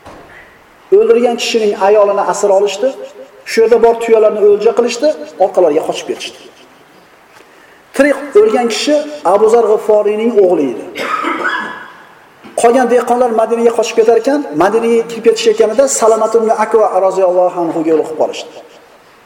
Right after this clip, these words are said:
Salamat ibn Akva tuya minib kelayotgan edi. Ulardan kelishligini, sababini so'raganida ular aytishdi. "Mana bunday ish bo'ldi", deganda tuyasini mindirdi-da, borib Rasulullohga xabar berdi. O'zi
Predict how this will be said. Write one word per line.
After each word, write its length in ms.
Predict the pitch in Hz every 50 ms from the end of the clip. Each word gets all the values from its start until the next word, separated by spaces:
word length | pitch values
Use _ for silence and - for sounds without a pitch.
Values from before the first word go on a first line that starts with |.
| _ _ _ _ -
Salamat 340 | - - 185 220 226 233 240
ibn 120 | 247 233 233
Akva 360 | 208 214 220 - 247 262 285 - - - - - - - - - - - - - - - - - - _ - - - _ _
tuya 260 | - - 233 233 226 220
minib 200 | 214 208 202 208
kelayotgan 400 | - 208 208 202 - 226 214 220
edi. 180 | 226 233 277 294 - - - - - 554 - - - - - _ _ - _ _ _ _ _ -
Ulardan 420 | 190 214 226 233 226 254 247 233 - - 233 233 - - - - - - - - - -
kelishligini, 680 | - - 233 226 226 214 226 226 226 208 220 214 202
sababini 440 | - - 208 208 208 208 208 202 202
so'raganida 480 | - 202 202 202 196 196 202 220 233
ular 200 | 214 196 190 170
aytishdi. 380 | 165 151 139 - - - - - - - - - - - - - _ _ _ _ _ -
"Mana 140 | 175 175 185
bunday 220 | 190 196 190 190 185
ish 180 | 180 - -
bo'ldi", 200 | 180 180 175 175
deganda 280 | 175 175 180 180 185 185
tuyasini 460 | 185 - 214 220 226 208 220 226 226
mindirdi-da, 520 | 220 226 226 208 233 233 233 233 247 285 294 285 285 - - - - - -
borib 380 | 135 160 185 196 226 226 196 196
Rasulullohga 600 | 202 196 196 214 208 202 202 196 196 - - 196
xabar 260 | 202 196 196 196 190 196
berdi. 220 | 208 208 202 240 233 - - -
O'zi 360 | 214 208 226 226 214 277 247